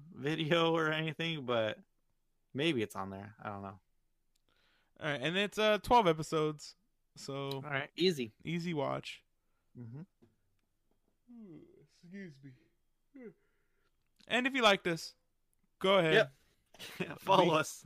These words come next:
Speaker 2: Follow us on SoundCloud,
Speaker 1: Yep.
Speaker 2: iTunes, YouTube.
Speaker 1: YouTube.
Speaker 2: Uh, the, the email is out.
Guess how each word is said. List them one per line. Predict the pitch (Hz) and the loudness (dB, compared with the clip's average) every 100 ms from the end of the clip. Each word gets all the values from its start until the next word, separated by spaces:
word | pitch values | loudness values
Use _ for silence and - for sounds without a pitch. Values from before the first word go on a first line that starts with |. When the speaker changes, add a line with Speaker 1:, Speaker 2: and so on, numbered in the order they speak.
| 143 | 0
Speaker 2:
Follow | 196 208 196 | 2 4 0
us | 185 | -2
on | 170 | -4
SoundCloud, | 143 139 131 135 135 135 - _ _ _ - 185 | -4 -4 -6 -8 -6 -8 -12 _ _ _ -2 2
Speaker 1:
Yep. | 185 196 | 2 0
Speaker 2:
iTunes, | 185 180 170 - _ _ _ _ _ _ _ _ - | -4 -6 -10 -20 _ _ _ _ _ _ _ _ -6
YouTube. | 185 196 - 190 180 160 | -2 -2 -2 -4 -2 -4
Speaker 1:
YouTube. | 151 151 147 147 143 - - | -4 -4 -4 -4 -6 -12 -12
Speaker 2:
Uh, | 147 147 147 147 143 139 _ 143 | -6 -4 -2 -2 -4 -8 _ -4
the, | 151 156 147 104 80 _ _ _ _ | 0 0 0 -4 -16 _ _ _ _
the | 147 147 | -4 -2
email | 196 190 190 | 0 2 2
is | 185 | 4
out. | 202 185 165 | 4 4 2